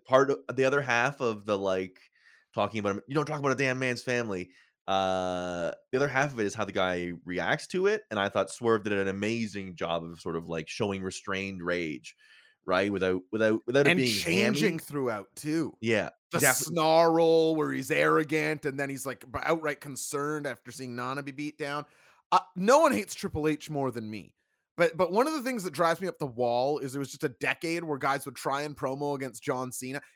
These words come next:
Speaker 2: Zoobs, can you say something insulting to me?
Speaker 1: Uh, oh, you got your, you have boogers in your nose. Classic W W E.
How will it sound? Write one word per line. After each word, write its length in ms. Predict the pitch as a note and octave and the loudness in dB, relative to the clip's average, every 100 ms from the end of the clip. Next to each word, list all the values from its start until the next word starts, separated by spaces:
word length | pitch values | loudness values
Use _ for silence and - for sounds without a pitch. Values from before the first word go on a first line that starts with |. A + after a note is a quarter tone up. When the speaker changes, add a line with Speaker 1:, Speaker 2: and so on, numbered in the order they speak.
| - | -8
Speaker 2:
Zoobs, 220 | F#3 A3+ | -2 -2
can 100 | - | -2
you 40 | B3 | 0
say 120 | D4 | 0
something 260 | C4+ B3 G#3+ | 0 -2 -4
insulting 520 | E3+ D#3 C3 F3 D#3+ | -2 -2 -2 -4 -8
to 100 | E3 | -10
me? 160 | E3+ - _ _ _ _ _ _ _ _ | -14 -16 _ _ _ _ _ _ _ _
Speaker 1:
Uh, 340 | F#2 F#2 F#2 F#2 | -6 -2 0 2
oh, 140 | C#3 C#3+ | 4 4
you 100 | A2+ | 4
got 140 | G#2+ - | 0 -2
your, 320 | A#2+ A2+ A2 - A2 | -2 2 0 -2 -6
you 140 | A2+ | -2
have 100 | G#2+ | 0
boogers 300 | F2+ C#3 F#3+ | 2 2 2
in 80 | F#3 | 0
your 80 | F#3+ | -2
nose. 500 | D#3+ G2 E2+ F2+ - - | 2 2 2 -4 -10 -2
Classic 280 | G#2 A2 F#2 | -2 -2 -4
W 140 | F2 | -4
W 180 | E2+ E2 | -4 -6
E. 260 | E2 D#2+ | -4 -6